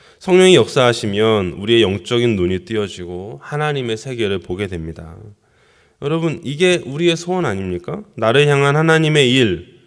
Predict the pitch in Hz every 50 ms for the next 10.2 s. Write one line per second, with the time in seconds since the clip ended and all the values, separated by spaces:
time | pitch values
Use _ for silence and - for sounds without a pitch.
0 | _ _ _ _ _ _ - - 190 175 123 - - 180 185 180 156 120 110 107
1 | - 131 110 95 92 92 104 135 156 147 113 92 85 82 - _ _ _ _ -
2 | - 143 143 147 151 147 143 139 139 139 - 113 104 92 95 92 104 92 82 82
3 | 87 - - 101 87 - - - 92 92 95 104 _ _ _ _ _ _ - -
4 | - - - - - - 185 185 185 190 196 180 - 190 170 135 123 120 151 147
5 | 160 156 143 131 120 113 - 107 95 98 98 101 98 90 71 92 107 - - 147
6 | 143 143 127 123 120 - 139 135 135 135 131 127 123 123 123 117 117 - - 104
7 | 101 101 104 95 104 98 107 110 - - 135 131 123 117 117 123 120 135 151 156
8 | 156 151 151 147 143 - - 113 113 104 104 107 101 107 104 110 131 156 180 190
9 | 185 180 185 180 175 - 127 113 104 110 110 110 113 113 - 120 92 87 80 85
10 | 98 113 117 90